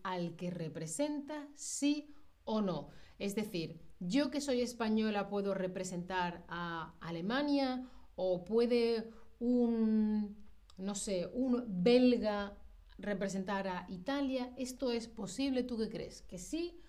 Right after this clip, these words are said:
o que no? A ver, a ver, a ver.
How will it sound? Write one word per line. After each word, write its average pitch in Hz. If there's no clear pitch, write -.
o 294
que 196
no? 147
A 165
ver, 190
a 180
ver, 170
a 165
ver. 247